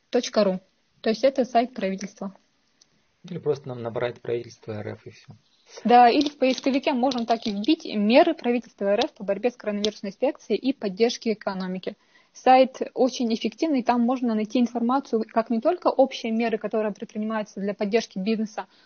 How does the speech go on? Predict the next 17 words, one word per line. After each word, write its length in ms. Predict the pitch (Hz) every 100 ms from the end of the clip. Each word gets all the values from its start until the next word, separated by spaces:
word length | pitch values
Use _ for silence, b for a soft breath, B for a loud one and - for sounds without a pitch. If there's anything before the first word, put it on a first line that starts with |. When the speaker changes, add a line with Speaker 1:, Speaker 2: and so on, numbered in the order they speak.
| b b
Speaker 1:
но 180 | 233 262
и 160 | 233
вбив 320 | 196 190 269 -
свой 300 | - 233 226
И 160 | 214
Н 220 | 214 208 277
Н, 240 | 311 190 -
можно 300 | 240 233 214
проверить, 520 | 214 214 233 247 220
какие 300 | 214 - 233
меры 220 | 233 233
поддержки 480 | 226 202 254 269 226
государство 520 | 196 185 226 226 -
готово 260 | 196 220 220
предложить 420 | 208 196 202 233
именно 340 | - 220 202 185
вам. 220 | 180